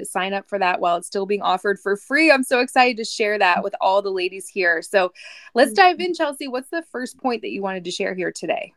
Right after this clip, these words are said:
Speaker 2: Yes. So if you've had this as a pattern in your life,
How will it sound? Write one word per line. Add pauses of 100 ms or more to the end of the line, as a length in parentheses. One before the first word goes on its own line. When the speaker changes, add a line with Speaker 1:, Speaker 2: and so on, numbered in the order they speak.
(420)
Speaker 2:
Yes.
So (100)
if
you've
had
this
as
a
pattern
in
your
life,